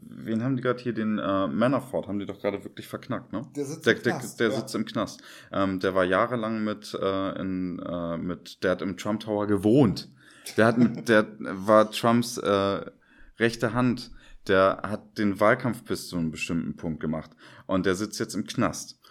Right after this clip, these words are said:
Speaker 1: Der hatte Kontakt zu den Russen während des Wahlkampfs und nachweislich und sitzt deswegen im Gefängnis. Krass, dass das alles in Trump abprallt so, aber, ähm,
Speaker 2: Das ist
Speaker 1: die Ru-, die Russen haben die Amis in der Hand und, äh,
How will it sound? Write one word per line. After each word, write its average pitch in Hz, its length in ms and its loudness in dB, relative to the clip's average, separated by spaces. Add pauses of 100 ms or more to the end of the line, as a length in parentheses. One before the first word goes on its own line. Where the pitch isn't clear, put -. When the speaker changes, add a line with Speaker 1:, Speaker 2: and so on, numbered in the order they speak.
(240)
Speaker 1:
Der 98 460 2
hatte 107 240 -4
Kontakt - 500 -4
zu - 160 -6
den 92 140 -2
Russen 98 400 -4
während 92 280 -4
des 82 160 -14
Wahlkampfs 78 600 -2
und - 160 -12
nachweislich 87 560 -6
und 78 80 -8
sitzt 92 240 -12
deswegen 85 300 -6
im 90 100 -6
Gefängnis. 87 560 -8 (380)
Krass, - 280 -4
dass 123 140 -4
das 117 100 -6
alles 104 240 0
in 101 120 -2
Trump 101 280 -2
abprallt 120 560 -4
so, 156 380 -8
aber, 95 520 0
ähm, 92 520 -4
Speaker 2:
Das - 100 -14
ist - 160 -10
Speaker 1:
die 110 80 0
Ru-, 139 220 6 (120)
die 123 100 4
Russen 120 480 0
haben 95 400 -2 (340)
die 110 160 2
Amis 127 420 0
in - 300 -6
der 104 160 0
Hand 107 220 -2
und, 95 260 -2
äh, 90 240 2